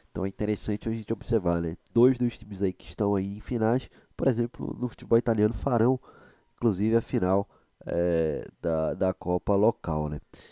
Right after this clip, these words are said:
E aí observamos a, a, a, também a Roma, que é uma, uma equipe que, eh, obs-, eh, a gente,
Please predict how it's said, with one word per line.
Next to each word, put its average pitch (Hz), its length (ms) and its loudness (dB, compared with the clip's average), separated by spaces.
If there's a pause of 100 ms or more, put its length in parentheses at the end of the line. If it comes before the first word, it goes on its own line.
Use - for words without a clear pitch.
(280)
E 107 120 2
aí 101 280 6
observamos 113 560 2
a, 123 240 4
a, 98 560 -2 (500)
a, 87 380 -2
também 95 260 0
a 113 80 2
Roma, 117 340 2 (280)
que 104 120 0
é 98 100 4
uma, 92 640 2
uma 98 160 -2
equipe - 460 -8
que, 98 280 -6 (500)
eh, 78 720 -2 (1400)
obs-, - 420 -12
eh, 92 160 0
a 87 60 0
gente, 95 220 -10